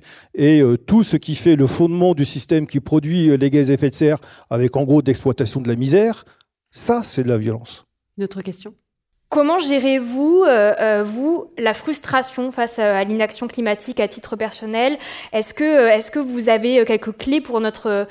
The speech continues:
Speaker 3: pour notre public, justement, pour, euh, pour gérer, euh, l'éco-anxiété aussi ? C'est pas mal de questions qui reviennent.
Speaker 2: Oui, Vincent Dubreuil.
Speaker 1: Alors, l'anxiété, l'éco-anxiété, c'est normal parce que, euh,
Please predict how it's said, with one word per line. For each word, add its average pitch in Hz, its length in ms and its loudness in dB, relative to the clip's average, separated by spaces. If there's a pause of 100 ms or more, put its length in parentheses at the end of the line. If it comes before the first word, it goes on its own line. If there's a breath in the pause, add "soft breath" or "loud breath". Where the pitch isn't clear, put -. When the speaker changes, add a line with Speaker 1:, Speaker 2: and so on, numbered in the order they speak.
(300 loud breath)
Speaker 3:
pour 233 100 -4
notre 226 240 -4
public, 269 420 -2
justement, 254 520 -2
pour, 233 260 -4
euh, 208 120 2
pour 226 200 -2
gérer, 269 480 2
euh, 226 140 4
l'éco-anxiété 247 800 -4
aussi ? 233 240 -8
C'est 220 180 -14 (540)
pas 247 100 -4
mal 233 140 -4
de 233 80 0
questions 233 320 -8
qui 226 160 -8
reviennent. 202 380 -6 (380)
Speaker 2:
Oui, 196 180 -8 (440)
Vincent 175 220 -6
Dubreuil. 156 220 -10 (920)
Speaker 1:
Alors, 123 420 -2 (580)
l'anxiété, 143 680 0
l'éco-anxiété, 147 800 2
c'est - 760 -10
normal 147 480 2
parce - 220 -6
que, 120 320 0 (260)
euh, 107 380 -6